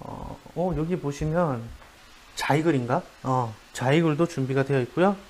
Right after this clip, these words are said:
그 옆에는 굉장히 깨끗한 타올이 준비가 되어 있습니다. 자,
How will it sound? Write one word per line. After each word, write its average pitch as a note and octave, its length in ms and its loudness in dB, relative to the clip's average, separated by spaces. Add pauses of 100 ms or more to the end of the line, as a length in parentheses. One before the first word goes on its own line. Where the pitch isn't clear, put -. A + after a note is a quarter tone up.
그 D3+ 80 0
옆에는 E3 460 0 (340)
굉장히 G3+ 500 2
깨끗한 C#3 680 -4 (320)
타올이 F#3+ 480 2 (1040)
준비가 C3+ 380 -2
되어 C#3+ 240 0
있습니다. A#2 500 -6 (1300)
자, - 400 0